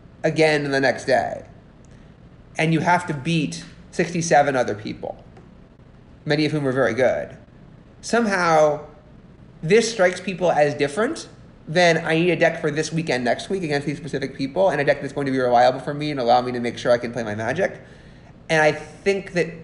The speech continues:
the pros were suddenly in a situation where, from what I could tell, the people with good records who were trying to get the slots played mono red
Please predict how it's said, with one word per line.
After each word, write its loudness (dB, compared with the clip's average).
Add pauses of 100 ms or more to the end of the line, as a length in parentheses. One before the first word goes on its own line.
(220)
the 0
pros 0
were -2
suddenly 0
in 0
a -2
situation -2
where, 4
from -6
what 4
I 6
could -2
tell, 4
the 0
people -6
with -4
good -2
records 0
who -6
were -2
trying 0
to -2
get -4
the -4
slots -2
played -4
mono 2
red 2